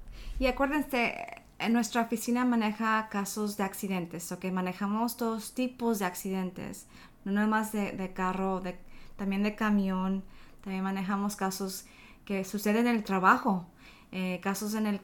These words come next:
en, en, en las tiendas. Digo, es diferente, todos los casos son diferentes, pero todos dife-, diferentes tipos de, de accidentes. Y uno se puede comunicar con la oficina para más información al dos ocho uno,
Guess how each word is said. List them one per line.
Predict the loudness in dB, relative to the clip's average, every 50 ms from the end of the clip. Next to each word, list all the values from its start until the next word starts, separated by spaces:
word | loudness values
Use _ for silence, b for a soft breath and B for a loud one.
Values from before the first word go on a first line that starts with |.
| -4
en, | -4 -2 -2 0 -2 -2 -2 -4 -4
en, | -2 -2 0 0 0 0 0 -2 -4
en | -4 -4 -2 -2
las | -2 -2 -2 -4 -6 -8 -8 -10 -4
tiendas. | -2 0 2 4 4 4 6 4 4 2 2
Digo, | 0 -2 -2 -2 -2 -2 -2
es | 0 0
diferente, | 2 0 0 2 4 4 4 4 2 0
todos | 0 2 4 4 4
los | 2 0
casos | -2 -2 -2 -4 -4 -2
son | 0 0
diferentes, | 0 0 0 -2 -4 -4
pero | -4 -6 -6
todos | -6 -4 -4 -4 -2
dife-, | -2 -2 -4 -4 -8 -10 -6 -6
diferentes | -4 -2 -2 -4 -4 -4 -6
tipos | -6 -6 -4 -4 -4 -2
de, | -2 -4 -4
de | -4 -6
accidentes. | -6 -6 -6 -6 -4 -2 -2 -2 -4 -4 -6 -8 -8 -10 -12 b b b b b b b b b
Y | 0 2
uno | 4 4
se | 4 6 8
puede | 10 10 10 10 8 6 6 4 2 0
comunicar | 0 2 2 2 2 0 0 0 0 0
con | 0 0 0
la | 0
oficina | 0 -2 -4 -4 -2 -2 -2 -2
para | 0 0 0 2
más | 0 0 0 0
información | -2 -2 -2 -4 -4 -2 -2 -4 -4 -4 -2 -2 -2 0
al | 0 -2 -2 -2
dos | 0 -2 -2 -2 -4
ocho | -4 -4 -2 -2 0
uno, | 0 0 0 0 0 0 -2 -2 -4